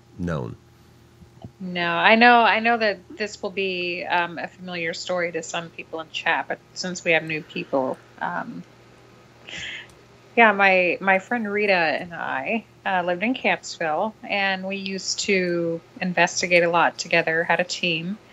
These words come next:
Speaker 2: Um, she had a friend, uh, who had been blind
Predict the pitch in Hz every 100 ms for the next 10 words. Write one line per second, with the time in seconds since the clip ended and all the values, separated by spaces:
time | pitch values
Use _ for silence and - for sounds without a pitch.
0 | - - - - - - 180 170 175 -
1 | 208 190 180 - 160 156 185 220 - -
2 | - - - - - 185 170 170 196 175
3 | 170 175 180 180 175 185 190